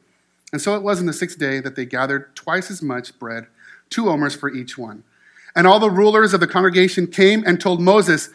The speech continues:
Then he said to them, "That is what the Lord has said. Tomorrow is a Sabbath rest, a holy Sabbath to the Lord.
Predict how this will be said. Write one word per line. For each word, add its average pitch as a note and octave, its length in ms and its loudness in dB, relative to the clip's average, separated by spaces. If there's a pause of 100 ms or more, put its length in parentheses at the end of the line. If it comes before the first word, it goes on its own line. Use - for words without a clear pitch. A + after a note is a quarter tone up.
(260)
Then A3 200 6
he A3+ 120 4
said A3+ 260 4
to G#3+ 80 2
them, G3 240 4 (260)
"That A3 180 8
is G#3 140 2
what G#3+ 140 -2
the G3+ 100 2
Lord G3 240 2
has F#3+ 180 2
said. A3 300 0
Tomorrow G3+ 480 2
is F3+ 140 2
a D#3 60 -4
Sabbath F#3 500 2
rest, D#3+ 420 0
a D3 80 -4
holy F#3+ 320 -4
Sabbath D3+ 400 0
to D#3+ 100 -6
the C#3+ 100 -6
Lord. C#3+ 360 -4